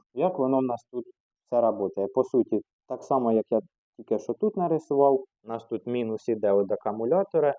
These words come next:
мінуси від поворотів і мінуси від лампочок. Плюс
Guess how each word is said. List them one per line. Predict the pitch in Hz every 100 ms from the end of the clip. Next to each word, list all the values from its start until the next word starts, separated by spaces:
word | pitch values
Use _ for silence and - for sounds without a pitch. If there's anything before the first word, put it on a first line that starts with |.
| -
мінуси | 120 117 110 - 98
від | 101
поворотів | - 113 135 185 190 131 107
і |
мінуси | 120 131 120 - 110
від | 101
лампочок. | 92 90 _ _ - _ _
Плюс | 143 147 139 107 -